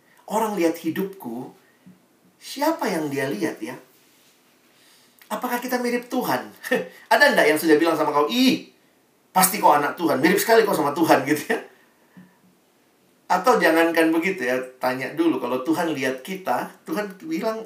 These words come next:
"Ini anakku apa bukan ya?" <laughs> Jangan-jangan kan kita suka nyanyi, "Aku anak raja, engkau anak raja, kita semua anak siapa?" Kalau ndak mirip Tuhan, malu juga ngakunya ya.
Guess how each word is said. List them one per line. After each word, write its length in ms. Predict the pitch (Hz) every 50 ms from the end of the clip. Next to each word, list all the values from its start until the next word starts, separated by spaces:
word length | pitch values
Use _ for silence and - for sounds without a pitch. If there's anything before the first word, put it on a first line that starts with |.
| - _
"Ini 320 | - 170 170 226 214 - 160
anakku 380 | 165 - - - - 247 240
apa 100 | - 214
bukan 380 | 202 - 311 311 - - 139 135
ya?" 180 | 131 131 - 349
<laughs> 880 | - - - _ _ _ _ - - - - - - - - _ -
Jangan-jangan 380 | - - - 170 175 190 214 226
kan 120 | 247 240 226
kita 80 | 254 247
suka 240 | 226 214 190 170
nyanyi, 320 | 160 165 165 165 156 139 -
"Aku 320 | - - - - 254 -
anak 320 | - 208 214 220 - - 190
raja, 560 | 190 185 180 160 - 160 160 160 165 156 135
engkau 320 | 131 131 202 214 214 214
anak 320 | 208 214 208 214 214 190 185
raja, 400 | 185 180 180 - - 175 170 - - - - -
kita 240 | - 247 - 247 220
semua 480 | - - 254 240 240 240 233 220 220 220
anak 160 | 226 220 -
siapa?" 720 | - - 285 311 359 349 - - 185 - 160 - - - - - - - - - _
Kalau 260 | - 269 262 269 285
ndak 220 | 254 247 - 233
mirip 320 | 233 240 240 247 240 - -
Tuhan, 480 | - 359 - 208 214 214 220 220 220
malu 240 | 220 214 226 226 247
juga 320 | 208 403 403 415 214 185 185
ngakunya 420 | 180 180 180 - 196 190 160 147
ya. 140 | 151 160